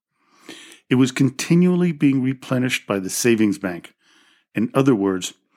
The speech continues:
money was drawn from the savings of the citizens and by raising the internal debt. Meanwhile, it was officially proclaimed that revenues always exceeded the expenditures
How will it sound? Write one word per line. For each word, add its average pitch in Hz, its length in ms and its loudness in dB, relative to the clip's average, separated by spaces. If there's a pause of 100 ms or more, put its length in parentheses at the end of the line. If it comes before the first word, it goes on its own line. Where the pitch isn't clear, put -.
(400)
money 117 360 2
was 139 180 0
drawn 110 300 0
from 107 160 -4
the 95 80 -2
savings 107 500 0
of 107 80 -4
the 107 80 -2
citizens 107 760 -2 (280)
and 98 80 -8
by 92 100 -6
raising 107 520 2
the - 180 -2
internal 123 560 0
debt. 95 400 -6 (1080)
Meanwhile, 120 640 2 (640)
it - 80 -4
was 95 160 -4
officially 143 520 0
proclaimed 107 680 -2 (160)
that 90 160 -14
revenues 131 640 2
always 113 380 0
exceeded 120 420 -2
the 117 120 2
expenditures 98 800 -2